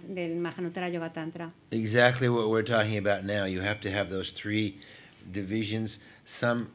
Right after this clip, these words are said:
Speaker 2: level of them, in order to practice.
Speaker 1: Exactamente igual que decimos en el Tantra que para poder practicar, eh, el vehículo del Tantra necesitamos de esos tres aspectos principales,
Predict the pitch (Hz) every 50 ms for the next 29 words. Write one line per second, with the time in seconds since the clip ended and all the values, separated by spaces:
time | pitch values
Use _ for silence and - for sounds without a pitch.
0 | - - - - - 117 117 113 110 113 117 113 104 92 113 110 107 107 110 104
1 | - 107 101 101 98 95 95 92 - 98 92 - 92 82 82 82 - - 87 87
2 | 90 92 190 - 202 190 - - 202 196 196 190 190 190 190 190 196 202 202 202
3 | 202 202 - 214 190 185 180 180 - - 190 190 190 196 185 - - 190 185 180
4 | 180 180 - 202 196 196 190 208 202 202 - 190 - 180 175 175 170 175 175 170
5 | 175 185 190 190 196 - 208 196 185 - - 180 170 175 - 202 196 196 196 196
6 | 196 - 208 190 190 185 185 180 180 180 175 175 175 175 175 180 175 180 190 185
7 | 180 175 175 175 175 214 202 196 196 190 202 202 202 202 196 185 180 - 180 -
8 | 180 - - 180 185 190 190 180 185 175 - 180 - - 180 175 185 175 - -
9 | 175 170 190 185 - - 175 175 190 170 - 190 190 202 208 214